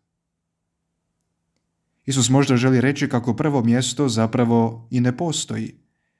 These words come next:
jer je Bog na njemu, a svi mi, čineći jednu obitelj,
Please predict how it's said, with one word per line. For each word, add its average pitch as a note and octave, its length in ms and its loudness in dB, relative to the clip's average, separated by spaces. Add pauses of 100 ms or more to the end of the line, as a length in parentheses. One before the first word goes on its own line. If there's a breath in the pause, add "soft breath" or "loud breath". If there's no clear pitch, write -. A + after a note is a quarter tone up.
(380)
jer G#2+ 120 -2
je A2+ 120 6
Bog C3+ 300 4
na G#2+ 180 0
njemu, F2+ 400 -6 (560)
a G#2 140 -10
svi B2+ 340 4
mi, C3+ 300 2
čineći A2+ 460 0
jednu B2+ 400 0
obitelj, A2+ 600 0